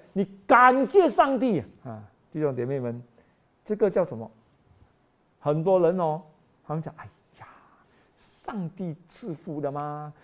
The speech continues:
什么食物哦，上帝已经洁净了，你要有信心，对吧？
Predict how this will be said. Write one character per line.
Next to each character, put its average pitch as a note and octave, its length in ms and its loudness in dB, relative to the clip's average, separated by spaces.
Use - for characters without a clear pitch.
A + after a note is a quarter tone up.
什 - 180 6
么 E4+ 220 4
食 - 220 2
物 D4+ 220 2
哦， B3 180 6
上 D4 260 2
帝 C4+ 80 0
已 A3+ 60 0
经 G#3 180 -2
洁 F#3 260 0
净 B3 280 -4
了， D3+ 360 4
你 D3+ 120 -4
要 C4+ 120 2
有 D3+ 160 0
信 A#3 320 -4
心， D#3+ 440 -4
对 F3+ 80 2
吧？ F#3+ 280 2